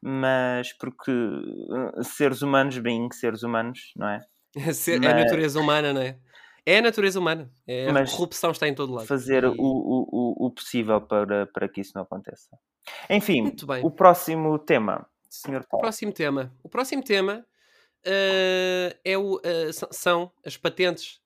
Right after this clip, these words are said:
Speaker 2: de vacinas, em que o nosso vegetal caseiro,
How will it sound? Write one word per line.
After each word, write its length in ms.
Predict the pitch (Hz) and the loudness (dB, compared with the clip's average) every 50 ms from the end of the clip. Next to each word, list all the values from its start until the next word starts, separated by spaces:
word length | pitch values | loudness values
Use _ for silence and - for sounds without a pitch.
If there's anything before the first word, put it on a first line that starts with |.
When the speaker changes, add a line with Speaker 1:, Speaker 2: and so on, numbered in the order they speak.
| _ _ _ _ _ _ | _ _ _ _ _ _
Speaker 2:
de 100 | 143 131 | -14 -8
vacinas, 560 | 135 135 131 - 104 - - - - - _ _ _ _ _ _ _ _ _ _ _ - | -8 -8 -8 -8 -12 -14 -16 -20 -20 -20 _ _ _ _ _ _ _ _ _ _ _ 0
em 140 | 254 269 262 | 0 0 0
que 280 | - - 165 160 147 - | 0 0 0 0 0 0
o 80 | 165 180 | 2 4
nosso 500 | 185 180 175 170 - - 170 160 156 147 | 4 4 4 2 0 -4 -4 -4 -4 -4
vegetal 500 | 147 - - - 135 120 120 120 127 _ _ _ _ _ _ _ _ _ - | -6 -8 -8 -2 -2 -2 -2 -2 -8 _ _ _ _ _ _ _ _ _ -6
caseiro, 400 | - 139 127 123 110 113 107 | -4 -4 -4 -2 -4 -6 -8